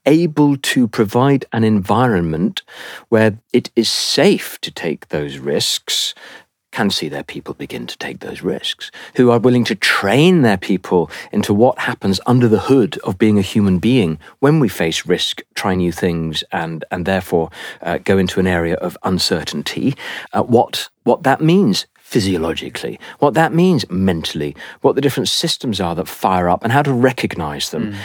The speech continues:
Speaker 1: and realize that you're not in mortal danger of a shark. You're just having a very natural human reaction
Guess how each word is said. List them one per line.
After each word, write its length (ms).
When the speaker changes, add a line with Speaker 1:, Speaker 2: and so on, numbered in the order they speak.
Speaker 1:
and 120
realize 220
that 80
you're 100
not 300
in 120
mortal 320
danger 340
of 80
a 20
shark. 500
You're 200
just 360
having 220
a 40
very 200
natural 360
human 360
reaction 460